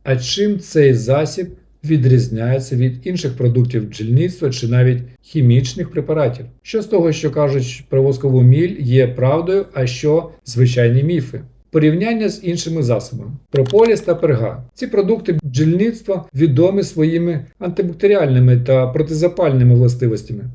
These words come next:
Вони чудово зміцнюють імунітет та допомагають у боротьбі з інфекціями, але вони не мають тієї ж унікальної здатності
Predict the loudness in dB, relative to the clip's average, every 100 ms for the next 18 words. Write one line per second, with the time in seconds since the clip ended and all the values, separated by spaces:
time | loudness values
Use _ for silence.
0 | -12 -2 0 0 -2 0 2 4 4 4
1 | 2 2 0 0 -2 -2 -2 -2 -6 -4
2 | -2 0 0 -2 -2 -4 -2 -2 -2 -2
3 | -2 0 4 4 4 0 -4 -4 -6 -8
4 | -6 -4 -2 -2 -4 -4 2 2 2 -6
5 | -12 -14 -2 2 4 4 2 2 2 2
6 | 0 0 0 2 4 2 2 2 4 2
7 | 2 2 2 0 0 -4 -2 -2